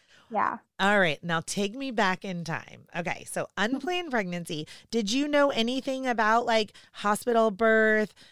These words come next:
Speaker 2: Like, were you one of those people that was like, "I'm gonna have an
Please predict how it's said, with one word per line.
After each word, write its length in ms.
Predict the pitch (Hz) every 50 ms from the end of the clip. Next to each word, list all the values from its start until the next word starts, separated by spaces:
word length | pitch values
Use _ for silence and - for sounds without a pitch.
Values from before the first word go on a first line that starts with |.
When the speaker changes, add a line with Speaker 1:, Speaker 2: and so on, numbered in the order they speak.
| _ _ _ -
Speaker 2:
Like, 200 | 196 190 180 180
were 140 | 185 208 214
you 140 | 214 214 220
one 180 | 190 214 214 220
of 40 | 214
those 220 | 220 214 208 -
people 320 | - - 214 196 220 214 208
that 200 | 208 196 170 180
was 100 | 196 180
like, 140 | 190 180 -
"I'm 140 | - 190 202
gonna 120 | 220 214
have 140 | 202 208 208 190
an 120 | 185 -